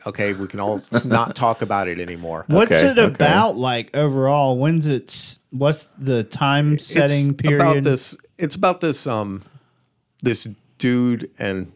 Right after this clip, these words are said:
Speaker 1: this woman he's in love with, and she has dementia. And so part of trying to, like, get her to come back to reality, he has, I think it was he wrote it or she wrote it. One of them wrote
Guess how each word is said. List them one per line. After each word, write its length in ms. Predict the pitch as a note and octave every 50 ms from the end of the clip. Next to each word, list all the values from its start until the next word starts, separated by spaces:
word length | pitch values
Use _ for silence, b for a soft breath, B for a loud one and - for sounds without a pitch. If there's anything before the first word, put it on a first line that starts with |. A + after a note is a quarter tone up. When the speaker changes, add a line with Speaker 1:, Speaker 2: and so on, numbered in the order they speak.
| _ _ _
Speaker 1:
this 200 | - - F2+ -
woman 280 | - A#2+ A#2+ A#2 A#2 A2+
he's 240 | A2 A#2 A2+ G2 G#2+
in 60 | G#2+
love 300 | G#2 G2+ G#2 G#2 G2+ G2
with, 380 | G2+ G#2 G2+ G2 F#2+ - - - _ _ _ _ _ _ _ _ _ -
and 560 | G#2+ G2 F#2+ F#2+ F#2 F#2+ F#2+ F#2 F2 - - - _ _ _ _ _ _ _
she 260 | - - - - A2+
has 240 | G#2 A2 A2 G2 -
dementia. 800 | - - F2+ F2 F#2 G2 G2 G2 - - B2 A2+ A2 A2 G#2+ G#2+ - _ _ _ _ _ _ _
And 160 | - F#2+ E2+
so 240 | - - - G#2 F#2+
part 300 | - - - A#2+ B2 A#2
of 140 | G#2 - -
trying 320 | - - A2 G#2+ G#2 G2+
to, 360 | - - G2+ F#2+ F2 F2 E2 - _ _ _ _ _ _ _ _ _ _ _
like, 220 | G2+ F2+ D#2+ - _ _ _ _
get 200 | - A#2+ A2 -
her 160 | - B2+ A#2
to 80 | G#2 G#2
come 320 | - - - A2 G2+ G2+
back 480 | F2+ G2+ G2+ G#2 G#2+ A2+ - - - - - _ _
to 140 | - - G#2+
reality, 680 | G2 F#2 F2+ F2+ F#2 G2+ G#2 A2 A2 A2+ A#2 A#2 A2+ - _ _ _ _ _ _ _ _ _ _ _ _
he 320 | _ - B2+ A#2+ A#2+ A2+
has, 460 | G#2 A2 G#2 G2 F#2 E2 - - - - _ _ _ _
I 40 | -
think 160 | - - D3+
it 60 | G#3+ G#3
was 160 | B2 F#2+ -
he 200 | - - C#3+ C#3+
wrote 240 | A#2+ G#2+ F#2 F2 F2
it 100 | F2 - -
or 100 | F2+ E2+
she 220 | - - - A2+ G#2
wrote 200 | F2+ D#2+ D#2+ D#2
it. 180 | D2+ D2 -
One 160 | - A2+ C3+ D3
of 100 | B2+ G2+
them 220 | G#2+ G#2+ F#2+ F#2 F2+
wrote 340 | F#2 G2 G2+ G2 - -